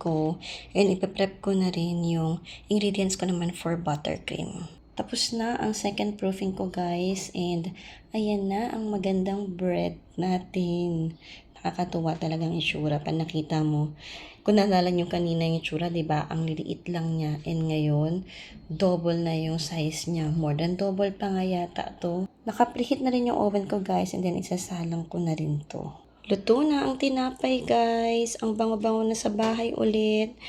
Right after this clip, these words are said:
Amoy bakery na dito. Minsan naisip ko na talaga magbenta eh, sa harap ng bahay namin.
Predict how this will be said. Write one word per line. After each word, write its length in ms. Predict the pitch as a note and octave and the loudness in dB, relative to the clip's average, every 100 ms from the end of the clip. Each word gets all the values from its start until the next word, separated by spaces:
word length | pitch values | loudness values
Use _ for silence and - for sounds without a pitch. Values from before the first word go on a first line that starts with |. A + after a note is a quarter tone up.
| - - - | -14 -10 0
Amoy 320 | A#3 A3 A3+ | 2 4 2
bakery 640 | G3 G#3 G#3 - G#3+ G#3 | 2 4 4 2 2 4
na 160 | G#3 G#3 | 4 2
dito. 720 | G#3 G#3+ G#3 G#3+ G#3 G#3 G#3+ _ - | 0 -2 0 0 2 0 -2 _ 2
Minsan 320 | G#3+ G#3+ C#4+ | 4 4 4
naisip 400 | B3 G3+ - - | 6 4 2 4
ko 80 | F3+ | 4
na 80 | F3+ | 6
talaga 240 | E3+ F3 | 4 4
magbenta 640 | E3 D#3+ - D3 F3+ - | 2 2 2 2 2 2
eh, 320 | E3 D3 D3 D3 | 2 4 2 0
sa 160 | E3 | 0
harap 240 | D#3 D3+ F3 | 0 0 2
ng 160 | F3+ | 2
bahay 400 | E3+ E3 E3 E3 | 2 0 0 2
namin. 640 | E3 D#3 D#3 D3+ D#3 F3+ | 2 0 2 2 2 0